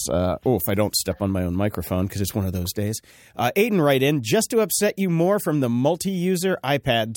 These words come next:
chat. I O S supports multiple users for school devices already,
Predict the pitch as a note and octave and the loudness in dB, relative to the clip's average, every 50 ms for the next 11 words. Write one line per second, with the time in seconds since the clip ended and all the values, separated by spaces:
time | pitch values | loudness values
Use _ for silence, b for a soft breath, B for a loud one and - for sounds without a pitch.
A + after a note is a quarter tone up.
0 | - - - - - B2+ G#2+ - - _ - b b b b b b b - B2+ | -8 -10 -8 -4 -2 -2 -2 -4 -8 _ -18 b b b b b b b 0 2
1 | C#3+ C#3+ C#3 D3 D3+ D3 - - A#2 - A3 B3 B3 - - D#3 D3 C#3+ C3+ D#3+ | 2 4 4 4 4 2 0 -4 -4 0 0 0 0 0 0 0 0 0 0 -4
2 | B2+ - D3+ C#3 C3 D3 D#3+ D#3 D3 F3+ F3+ - - - D3 C3 - - - - | -2 0 0 0 2 2 0 0 2 0 -2 -2 -2 -4 -4 -2 -2 -2 -6 -2
3 | - A#3 B3 A#3+ G3+ G#3 F3+ F3+ F3+ F3+ - F#3 D3+ F3 E3 D#3 F3 G#3+ A3 E3+ | -2 0 0 2 0 2 2 2 2 2 0 0 2 2 2 2 2 2 2 2
4 | D3 C3 B2 - | 0 -2 -2 -6